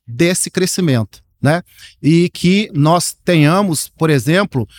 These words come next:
menos animosidades entre o setor e a sociedade civil, que tem a mineração inclusa, né? Nós precisamos,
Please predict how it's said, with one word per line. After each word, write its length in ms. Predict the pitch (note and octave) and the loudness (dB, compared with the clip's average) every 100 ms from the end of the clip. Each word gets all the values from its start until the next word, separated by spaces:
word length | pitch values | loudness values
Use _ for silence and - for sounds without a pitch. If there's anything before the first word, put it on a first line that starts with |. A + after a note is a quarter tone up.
| - | -6
menos 380 | C#3 G3 A#3+ F3 | 0 0 0 0
animosidades 1000 | F#3+ F#3 E3+ D3+ C#3 A2+ E3+ E3+ - - - | 0 0 0 -2 -2 -2 -4 -4 -10 -18 -4
entre 300 | F3 G3 F#3 | -4 -2 -6
o 20 | |
setor 600 | - D#3+ - F#3+ A3+ - | -4 -6 -2 0 0 -2
e 80 | E3+ | -4
a 40 | F3+ | -4
sociedade 560 | F#3 - F#3 E3 E3+ | -4 -4 -4 -4 -6
civil, 400 | - D#3+ D3 D#3 - _ _ | -8 -4 -4 -4 -10 _ _
que 100 | F3 | -4
tem 220 | - F3 | 0 0
a 140 | E3 | 2
mineração 720 | D3+ D3 C#3+ C#3+ B2 - F#3+ F3 | 0 0 0 -2 -2 -2 -2 -2
inclusa, 500 | C3+ F3+ A#3 D#3 D3+ | -2 -2 0 -2 0
né? 180 | F3 G3+ - D3 | -2 -4 -12 -2
Nós 220 | D#3+ F3 | -2 0
precisamos, 520 | - D#3+ F#3+ G#3+ - | -4 0 0 0 -6